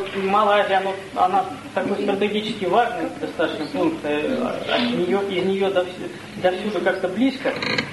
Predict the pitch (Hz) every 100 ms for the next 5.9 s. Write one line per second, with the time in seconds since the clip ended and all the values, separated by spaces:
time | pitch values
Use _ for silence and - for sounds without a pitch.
0 | - 214 208 208 196 196 233 - 208 208
1 | 214 208 185 143 135 - 226 - 156 -
2 | - - - 160 185 196 208 190 185 185
3 | 185 - 175 180 247 180 170 170 185 185
4 | 170 165 196 175 165 - - 156 180 175
5 | - 170 165 180 180 269 226 233